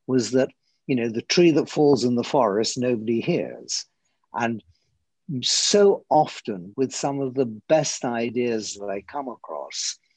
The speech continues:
either the business side of it or the commercialization of it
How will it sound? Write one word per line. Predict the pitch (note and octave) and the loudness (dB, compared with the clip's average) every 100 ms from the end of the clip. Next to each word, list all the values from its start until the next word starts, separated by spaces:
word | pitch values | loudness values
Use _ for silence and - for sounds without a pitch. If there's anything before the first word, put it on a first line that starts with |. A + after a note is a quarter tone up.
| _ _ _ _ | _ _ _ _
either | F3 F3 E3+ E3 | 4 4 4 2
the | C3 B2 A#2 | 2 4 4
business | G#2 - E3+ E3+ C#3+ E3 C#3 | 2 2 2 4 0 -4 -4
side | - D3+ D3 C#3+ | -2 -2 0 2
of | C3+ C3+ | 2 2
it | C3+ - - | 0 -2 -8
or | G2+ | -8
the | G2+ | -8
commercialization | - - A#2+ C#3+ C#3+ - A#2+ A#2+ A2+ C#3 D3+ - C#3+ B2+ | -10 -10 -4 -2 0 -2 -2 -4 0 2 2 2 -4 -6
of | A2+ A2+ | -8 -8
it | A#2 | -10